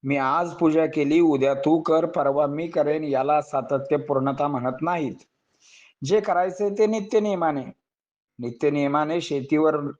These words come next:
लक्ष देणारा शेतकरी जर पाहिला, तर जातीवंत असेल, तो दररोज शेत्या-, शेतात गेल्याशिवाय त्याला करमणार नाही.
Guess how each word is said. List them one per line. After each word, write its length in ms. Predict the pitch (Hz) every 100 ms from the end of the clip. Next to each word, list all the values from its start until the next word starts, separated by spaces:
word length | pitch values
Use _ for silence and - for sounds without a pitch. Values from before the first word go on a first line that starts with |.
| _
लक्ष 280 | 139 147 -
देणारा 380 | 143 135 143 151
शेतकरी 460 | 151 147 - 160 165
जर 160 | 160 151
पाहिला, 440 | 147 127 139 160
तर 180 | 160 156
जातीवंत 680 | 127 135 135 160 165 165 170
असेल, 400 | 139 - 170 170
तो 220 | 185 185 156 156 - - - - _ - - _ 135 120
दररोज 500 | 143 156 190 214 202
शेत्या-, 580 | - 156 147 180 185 175 -
शेतात 500 | - 147 143 185 190
गेल्याशिवाय 680 | 165 143 139 165 - 160 165
त्याला 260 | 160 156 156
करमणार 540 | 156 127 127 151 170
नाही. 300 | 170 147 104